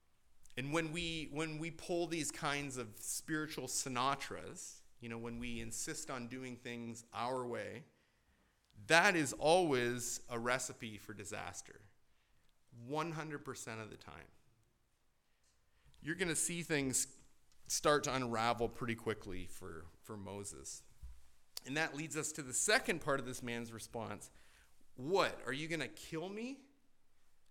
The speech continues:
like you killed that Egyptian yesterday?"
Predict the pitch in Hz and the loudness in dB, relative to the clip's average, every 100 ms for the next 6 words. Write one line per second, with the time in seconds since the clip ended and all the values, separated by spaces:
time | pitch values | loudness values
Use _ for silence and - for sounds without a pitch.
0 | - 123 131 139 120 156 139 131 120 120 | -8 -6 -6 -12 -10 -6 -4 -4 -4 -6
1 | 104 151 - - 196 196 196 - 196 - | -6 -8 -8 -12 -10 -12 -14 -10 -10 -8
2 | - 190 190 214 | -10 -10 -10 -12